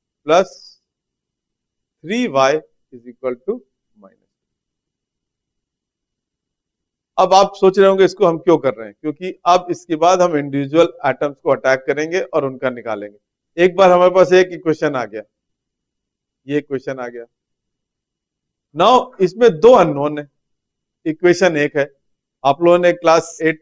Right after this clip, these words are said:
ninth में maths तो पढ़ी होगी कि दो अननोन के लिए दो equation चाहिए होते हैं। यहाँ पे हमारे पास एक ही इक्वेशन है, तो हम क्या कर सकते हैं? हम क्या करेंगे, एक number को कुछ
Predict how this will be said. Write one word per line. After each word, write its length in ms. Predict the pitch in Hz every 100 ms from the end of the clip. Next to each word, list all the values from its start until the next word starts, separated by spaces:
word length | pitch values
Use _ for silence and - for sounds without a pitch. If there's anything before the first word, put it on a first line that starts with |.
| -
ninth 220 | 147 156 160
में 100 | 156
maths 260 | 143 147 -
तो 60 | 139
पढ़ी 220 | 143 160
होगी 260 | 160 165 170
कि 640 | _ _ _ _ _ 165
दो 160 | 131 165
अननोन 380 | 175 170 165 160
के 100 | 160
लिए 180 | 160 160
दो 180 | 117 139
equation 420 | 143 139 135 139
चाहिए 240 | 127 131 127
होते 260 | 120 110
हैं। 80 | 117 _ _ _ _ _ _ _ _ _ -
यहाँ 200 | 160 202
पे 120 | 214
हमारे 320 | 190 190 190 196
पास 260 | 196 185 160
एक 140 | 135
ही 80 | 156
इक्वेशन 440 | 156 143 131 135 127
है, 80 | 123 _ _ _ _ _ _ _ _ -
तो 40 | 190
हम 200 | 202 190
क्या 180 | 190 165
कर 160 | 143
सकते 340 | - 127 _ 120
हैं? 80 | 120 _ -
हम 140 | 160
क्या 220 | 151 160 180
करेंगे, 460 | 139 127 135 170 - _ _ -
एक 260 | 208 269 -
number 340 | 160 147 147 151
को 160 | 196 190
कुछ 240 | 196